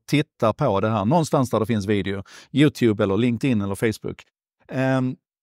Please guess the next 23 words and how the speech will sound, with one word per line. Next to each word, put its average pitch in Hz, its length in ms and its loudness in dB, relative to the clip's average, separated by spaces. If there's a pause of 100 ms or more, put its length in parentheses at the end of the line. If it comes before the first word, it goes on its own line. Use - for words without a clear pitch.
(120)
för 180 220 0
att 170 140 -2
jag 202 120 4
tänker 185 260 -2
prata 185 460 -2
om, 147 380 -2
eh, 135 720 0
kvinnor 165 680 2
och 117 240 -4
A 120 320 4
I. 95 160 -4
Och 123 140 -2
det 143 80 2
där 156 140 2
kan 156 160 -2
man 147 100 0
ta 151 140 2
hur 151 220 2
många 139 280 -2
perspektiv 110 540 -4
på 104 200 -6
som 110 160 -8
helst. 160 360 -4